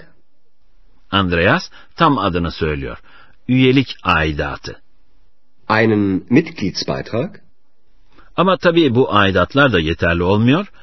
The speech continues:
Speaker 1: ve arada sırada anne babalarının yardımına başvuruyorlar. Bu olmasa iş hiç yürümeyecek. Burada kullanılan funktionieren fiili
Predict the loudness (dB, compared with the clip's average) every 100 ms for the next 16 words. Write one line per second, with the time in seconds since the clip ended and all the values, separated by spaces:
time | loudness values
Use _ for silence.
0 | -6 0 0 0 -2 0 0 0 0 2
1 | 0 -2 -14 -6 -2 0 0 0 0 0
2 | 0 0 2 2 2 2 2 2 0 -2
3 | -8 -8 -8 -12 -16 -20 -20 -20 -20 -20
4 | -16 -6 -2 0 0 -2 0 -2 0 -4
5 | -4 -6 -6 -2 0 0 -2 -8 -12 -16
6 | -20 -20 -20 -20 -20 -18 -4 0 2 2
7 | 0 -4 -4 -4 -6 -10 -14 -20 -20 -20
8 | -20 -12 -2 -2 -2 -2 0 4 4 2
9 | 0 -6 -12 -12 -6 -6 -2 -2 -2